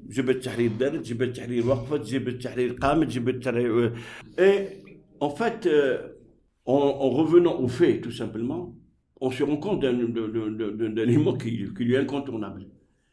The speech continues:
Il y a la mise en, la création, ben, je prends des libéra-, Libération Nationale, enfin, avec la discussion sur l'énoncé, comment l'appeler, mouvement, bon,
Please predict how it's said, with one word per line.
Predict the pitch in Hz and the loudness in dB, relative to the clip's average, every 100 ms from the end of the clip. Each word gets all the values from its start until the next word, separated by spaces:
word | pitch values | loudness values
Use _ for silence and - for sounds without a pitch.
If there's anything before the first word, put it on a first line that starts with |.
| _ _ _ _ _ _ _ _ - | _ _ _ _ _ _ _ _ -10
Il | 113 | -2
y | 135 | 4
a | 165 226 | 6 4
la | 214 | 4
mise | 156 156 147 | 2 0 0
en, | 139 117 | -2 -2
la | 123 | -4
création, | 120 165 151 143 - 127 131 | -4 0 0 0 -2 -2 -2
ben, | 113 113 104 95 87 - - - - 101 | -2 -2 -4 -6 -10 -14 -18 -18 -18 -12
je | 104 | -8
prends | 113 135 131 | -4 0 0
des | 117 | 0
libéra-, | 117 117 117 | 0 2 0
Libération | 113 113 110 113 113 | 0 -2 -2 -4 -4
Nationale, | 107 104 113 120 | -4 -4 -4 -2
enfin, | 113 120 - | -4 -6 -6
avec | 117 127 - - _ _ _ - | -4 -6 -8 -20 _ _ _ -2
la | |
discussion | 113 139 - 143 - 139 | 2 2 0 -2 0 0
sur | 135 131 | 0 4
l'énoncé, | 131 131 139 160 | 4 4 4 0
comment | - 147 160 | 2 4 6
l'appeler, | 147 127 127 143 156 | 6 4 6 6 8
mouvement, | 143 139 131 143 156 151 | 6 2 0 0 0 -2
bon, | 123 139 135 | -4 -6 -10